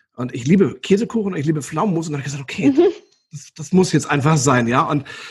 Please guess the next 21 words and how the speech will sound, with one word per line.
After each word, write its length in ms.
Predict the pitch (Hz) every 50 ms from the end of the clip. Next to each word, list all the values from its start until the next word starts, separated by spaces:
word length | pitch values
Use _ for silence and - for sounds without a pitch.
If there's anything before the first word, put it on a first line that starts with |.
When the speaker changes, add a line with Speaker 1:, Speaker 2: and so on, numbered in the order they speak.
| -
Speaker 2:
Ja. 220 | - 285 277 - - - 131
Speaker 1:
ähm, 220 | 131 135 139 127
das 140 | - 127 127
war 160 | 170 175 -
auch 120 | - 170 143
super 340 | 139 147 214 190 180 143 131
lecker. 420 | 131 165 202 - 147 190 277 - _ - - _ _ _ _ _ _ _ _ _ _ -
Aber 120 | 147 156
ich 80 | 151 139
habe 80 | 165
dann 160 | - 160 160
festgestellt, 480 | 131 156 165 - - 175 147 - 165 156 -
ich 100 | 127 -
brauche 260 | - 160 143 135 -
abends 280 | 156 180 190 147 - 143
nichts 280 | 120 107 - - -
mehr. 300 | 98 87 82 90 104 104 _ _ _
Also 140 | - 131 131
ich 60 | 127
habe 80 | 156 156
dann 180 | 180 156 -